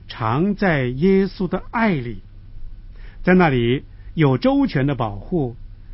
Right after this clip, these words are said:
在耶稣里面，在神那里得到保护。在基督里面，我们的生命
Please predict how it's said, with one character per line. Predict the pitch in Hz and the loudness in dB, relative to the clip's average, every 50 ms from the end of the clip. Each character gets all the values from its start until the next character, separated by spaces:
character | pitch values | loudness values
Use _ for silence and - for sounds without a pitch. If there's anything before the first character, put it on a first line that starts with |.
| - - - - | -18 -18 -12 -2
在 | - 143 127 120 113 | 0 2 2 2 2
耶 | 107 117 170 175 180 180 | 2 6 6 8 8 6
稣 | - - 180 170 151 | 4 2 0 0 0
里 | 123 101 98 | 0 -2 -4
面， | 104 120 117 110 107 113 - - - - - - - | -4 -2 -2 -4 -6 -8 -14 -18 -18 -18 -18 -14 -2
在 | - 208 190 160 | 0 2 2 2
神 | - - - 147 131 147 214 247 | 0 0 0 2 2 4 4 6
那 | 269 262 | 6 6
里 | 214 165 139 123 127 131 135 131 - - - - - - | 4 4 2 2 2 2 0 -2 -6 -16 -18 -16 -6 0
得 | 151 143 147 156 | 4 4 4 6
到 | - 175 151 123 110 98 92 - - | 6 4 4 4 2 -2 -8 -6 -6
保 | 135 - 92 | -6 -6 -6
护。 | 90 - - 165 143 131 - - - - - - - - - - - - - - - - - - - - - - - - - - - - - | -10 -12 -10 -10 -10 -10 -12 -14 -16 -16 -18 -18 -20 -20 -18 -20 -20 -20 -20 -20 -20 -20 -20 -20 -20 -20 -20 -20 -20 -20 -20 -18 -18 -16 -6
在 | - 147 131 127 120 117 117 | 0 2 2 4 4 2 0
基 | - 156 160 | 0 0 0
督 | 151 156 | 0 0
里 | 135 117 98 | 0 -2 -4
面， | 95 104 104 101 101 - - - - - - - - - - - - - - - - | -6 -6 -6 -8 -8 -12 -16 -18 -18 -18 -18 -18 -18 -20 -20 -20 -20 -20 -16 -4 0
我 | 160 151 156 156 | 4 4 6 6
们 | 165 185 | 6 6
的 | 196 185 | 6 6
生 | - 220 214 220 | 6 4 2 4
命 | 208 202 190 165 143 123 120 123 | 4 4 4 4 2 2 -2 -6